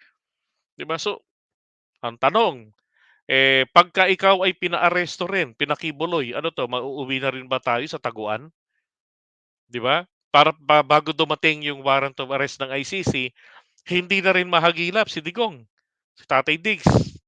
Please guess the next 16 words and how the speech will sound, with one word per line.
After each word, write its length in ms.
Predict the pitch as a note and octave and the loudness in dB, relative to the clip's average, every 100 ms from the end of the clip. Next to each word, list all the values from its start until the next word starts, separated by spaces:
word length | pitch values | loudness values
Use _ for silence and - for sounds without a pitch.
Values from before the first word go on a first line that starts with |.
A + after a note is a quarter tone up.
| _ | _
Anak 160 | A2 - | -20 -16
ng 120 | G#2+ G2+ | -16 -10
kamuting 560 | A2+ A2 A2 - G#2+ | -10 -10 -14 -14 -14
kahoy. 400 | A2 G#2+ G2+ G#2+ G#2 - - _ | -8 -6 -6 -10 -14 -20 -20 _
May 80 | C3+ D#3 | -4 0
strategy 580 | - D#3+ D#3 D#3+ C#3 D3+ | 4 4 4 0 -8 -8
nitong 240 | D3+ C#3+ | -8 -8
mga 160 | C#3+ C#3+ | -10 -10
to 140 | D3 | -6
talaga, 340 | C#3 C3+ D3+ | -4 -2 -4
very 240 | C3 B2+ B2+ | -6 -8 -8
predictable 640 | B2 A#2 A#2+ - A2+ C3+ F2+ | -10 -10 -12 -12 -10 -10 -12
eh. 80 | F2 _ _ _ _ _ _ _ _ - | -18 _ _ _ _ _ _ _ _ -20
Oo. 160 | D#2+ _ _ _ _ _ _ _ _ _ _ | -20 _ _ _ _ _ _ _ _ _ _
Di 160 | C#3 | -4
ba? 160 | D#3 | -2